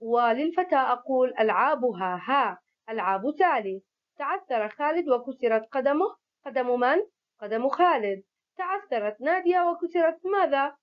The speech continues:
سأقول: "قدمها". تناوب زملاء خالد على، على ماذا؟ تناوبت زميلات ساندرا على مساعدتها، فالهاء عائدة على ساندرا.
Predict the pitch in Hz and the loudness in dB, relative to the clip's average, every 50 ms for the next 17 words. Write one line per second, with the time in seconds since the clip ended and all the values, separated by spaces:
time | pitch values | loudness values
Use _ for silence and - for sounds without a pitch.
0 | _ _ 285 247 240 - - 240 214 214 226 262 254 _ _ _ _ _ - 226 | _ _ -6 -6 -6 -4 -2 2 2 2 2 0 -4 _ _ _ _ _ -16 -8
1 | 196 226 254 302 330 285 208 208 202 202 196 190 - _ _ _ _ _ _ _ | -2 -2 0 0 0 -2 -2 -2 -4 -4 -4 -6 -10 _ _ _ _ _ _ _
2 | _ _ _ - 311 330 359 403 392 330 269 226 202 220 220 247 294 311 320 320 | _ _ _ -8 -6 -4 -2 -2 0 0 -2 -2 -2 -4 -4 -2 0 0 0 2
3 | 311 269 240 233 233 - 330 302 262 220 208 196 208 196 214 254 277 302 311 330 | 0 0 -2 -2 -4 -2 0 0 0 0 -2 -2 -2 -2 0 0 0 2 2 2
4 | 349 381 440 - - _ _ _ _ _ _ _ _ _ - 190 214 226 254 285 | 2 2 0 -4 -8 _ _ _ _ _ _ _ _ _ -10 -8 -2 0 0 2
5 | 320 349 381 370 339 294 277 262 254 262 277 277 _ _ _ _ _ _ _ _ | 4 4 4 4 4 4 2 2 0 0 -2 -6 _ _ _ _ _ _ _ _
6 | _ _ _ _ _ _ _ _ _ _ _ _ _ _ _ _ _ _ _ _ | _ _ _ _ _ _ _ _ _ _ _ _ _ _ _ _ _ _ _ _
7 | - _ _ - 285 311 339 370 359 302 254 233 240 208 208 262 262 285 302 311 | -20 _ _ -2 0 2 2 2 2 2 2 0 -2 -2 0 0 0 0 0 0
8 | 294 269 262 - 226 220 - 320 349 359 359 339 302 311 311 311 311 302 254 247 | 0 0 -2 -4 -8 -4 0 0 2 2 2 2 2 2 2 2 2 2 2 2
9 | 262 262 262 254 254 247 240 240 240 240 214 196 180 190 196 196 190 - - - | 0 0 0 0 0 -2 -2 -4 -4 -2 -2 -2 0 -2 0 0 0 0 0 -2
10 | 262 240 226 240 220 220 226 - - _ _ _ 247 247 247 247 285 294 240 226 | -2 -2 0 0 -2 -2 -4 -8 -16 _ _ _ -6 -6 -4 -2 -2 -2 0 0
11 | 196 214 247 254 254 226 202 233 214 190 202 202 226 269 262 - 339 330 277 233 | 0 2 2 0 0 0 0 0 0 2 0 -2 -2 -2 0 0 0 2 2 0
12 | 202 196 190 180 180 | 0 -2 -2 -4 -4